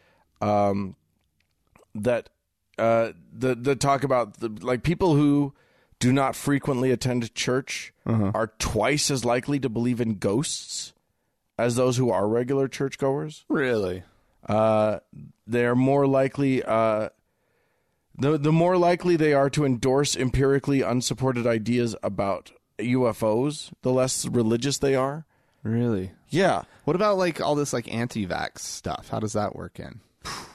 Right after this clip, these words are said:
Speaker 1: I do not know. Uh, that is not listed here.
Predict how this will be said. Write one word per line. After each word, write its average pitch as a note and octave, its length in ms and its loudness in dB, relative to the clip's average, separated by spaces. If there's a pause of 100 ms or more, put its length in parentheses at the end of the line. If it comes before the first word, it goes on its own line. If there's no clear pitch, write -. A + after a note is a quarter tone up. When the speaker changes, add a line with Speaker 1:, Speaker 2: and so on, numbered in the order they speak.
(800)
Speaker 1:
I G2+ 100 -4
do G#2 140 0
not G#2 180 0
know. C#3+ 220 -6 (420)
Uh, G#2 600 0
that G#2+ 220 0
is A2 120 0
not A2 220 -2
listed A2 320 -6
here. G2+ 500 -6